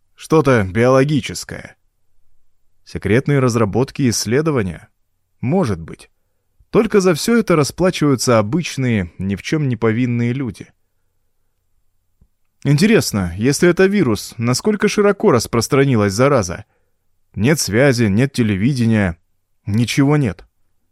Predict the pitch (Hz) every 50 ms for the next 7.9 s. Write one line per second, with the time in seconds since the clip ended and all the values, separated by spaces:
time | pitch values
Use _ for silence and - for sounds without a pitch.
0 | _ _ - 90 87 - 95 95 104 127 139 - 131 117 107 - 117 107 110 107
1 | 104 98 - - 113 101 - - _ _ _ _ _ _ _ _ _ _ _ _
2 | _ _ _ _ _ _ _ _ - - 92 104 120 180 196 - 139 107 104 104
3 | 123 151 147 - - 95 90 92 104 117 - - 127 117 110 - 104 92 90 87
4 | 85 95 107 98 87 78 71 - _ _ _ _ _ _ _ _ _ _ _ _
5 | _ _ _ _ _ _ _ _ _ _ _ _ _ _ _ _ _ _ _ _
6 | _ _ - - - - 107 117 123 113 104 104 - 95 - 113 113 107 95 87
7 | 82 - 87 85 - - - - 87 82 82 80 78 78 - - _